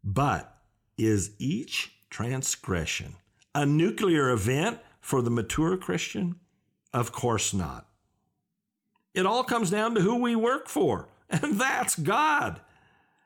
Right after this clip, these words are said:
Our motives are clearly going to be different than others. So,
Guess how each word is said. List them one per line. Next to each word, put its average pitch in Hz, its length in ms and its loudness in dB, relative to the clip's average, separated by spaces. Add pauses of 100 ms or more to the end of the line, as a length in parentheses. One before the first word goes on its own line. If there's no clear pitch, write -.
(180)
Our 220 440 2
motives 139 560 4
are 139 80 4
clearly 214 400 2
going 151 240 2
to 123 80 2
be 120 120 2
different 113 440 0
than 110 140 2
others. 80 560 -4 (760)
So, 110 540 0